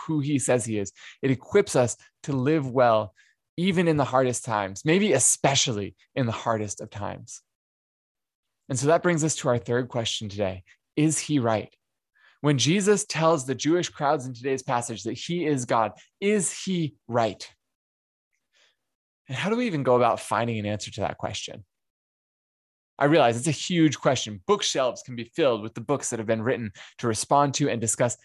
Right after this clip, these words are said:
this question. And our remaining time today is barely enough to scratch the surface. Uh, if this, let me just say right now, if this is something you wanna research more and you're curious where to look, get in touch with me, send me a message. I'm happy to point you to some good research,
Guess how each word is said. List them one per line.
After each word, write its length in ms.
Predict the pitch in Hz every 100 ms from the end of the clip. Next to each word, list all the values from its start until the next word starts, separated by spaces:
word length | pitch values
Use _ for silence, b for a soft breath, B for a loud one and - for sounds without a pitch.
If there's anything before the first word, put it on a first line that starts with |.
| _
this 300 | 113 135 135
question. 600 | - 131 117 - 104 107 110 _ _ _ _ _ B B B
And 100 | 135
our 160 | 135
remaining 460 | 131 131 156 180 156
time 240 | 143 143
today 280 | 127 120 110
is 160 | 107 107
barely 540 | 107 - 143 139 127
enough 240 | 117 110 -
to 80 |
scratch 360 | 107 117 107 -
the 60 | 107
surface. 500 | 107 101 98 - - B B B
Uh, 160 | 110 -
if 180 | 135 135
this, 260 | 160 - -
let 100 | 151
me 80 | 160
just 200 | 143 -
say 160 | 135 135
right 180 | 117
now, 180 | 117 104
if 100 | 101
this 180 | 165 160
is 80 | 170
something 280 | 185 156 143
you 120 | 135
wanna 260 | 120 135 143
research 420 | 143 143 151 -
more 320 | 151 165 185 b b b -
and 120 | 127
you're 120 | 120
curious 500 | - - 160 165 151
where 140 | 147
to 60 | 139
look, 280 | 135 170 - _ _ _
get 160 | 139 131
in 100 | 147
touch 220 | 143 143
with 120 | 143
me, 180 | 147 147
send 240 | - 139
me 80 | 143
a 40 | 131
message. 420 | 127 127 139 -
I'm 140 | 120
happy 400 | 104 - 123 127
to 60 | 120
point 260 | - 131 131
you 80 |
to 100 | 120
some 180 | 117 120
good 200 | 110 110
research, 420 | 120 117 110 101